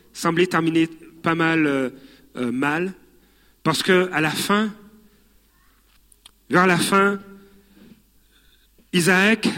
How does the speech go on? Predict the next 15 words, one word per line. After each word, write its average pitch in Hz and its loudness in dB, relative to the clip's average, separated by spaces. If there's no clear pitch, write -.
allait 165 2
mourir 180 2
et, 151 2
et 165 4
à 190 0
cette 185 -2
époque, 202 0
on 160 -2
faisait 180 0
la, 165 0
le, 156 2
le, 151 2
le 151 2
père 220 0
bénissait, 165 0